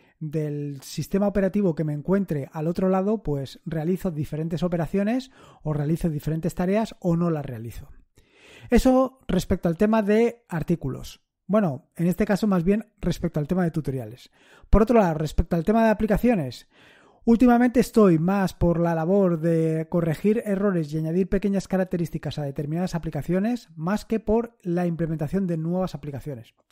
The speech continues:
Bueno, no del todo, porque en estos du-, últimos días he creado o he implementado una nueva, eh, o un nuevo complemento para un, para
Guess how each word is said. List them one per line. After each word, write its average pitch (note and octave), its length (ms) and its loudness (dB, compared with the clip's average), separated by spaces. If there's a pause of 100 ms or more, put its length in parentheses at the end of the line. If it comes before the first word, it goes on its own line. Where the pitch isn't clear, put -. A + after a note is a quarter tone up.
(200)
Bueno, F3+ 240 2
no F#3 140 0
del F#3+ 160 0
todo, B2+ 320 -8
porque F#3 460 -4 (440)
en E3+ 140 -4
estos F#3+ 340 -2
du-, A#3 120 -6
últimos G#3 440 0
días A3+ 420 -2 (300)
he G#3 380 2
creado F#3+ 460 0
o F3 120 0
he F3+ 60 0
implementado F#3 680 -2
una F#3 240 0
nueva, F#3 480 0 (100)
eh, D#3 380 -6
o D3 80 -10
un F3 240 0
nuevo F3+ 240 2
complemento F3+ 580 0
para D#3 320 -4
un, D#3+ 720 -6
para C#3+ 760 -10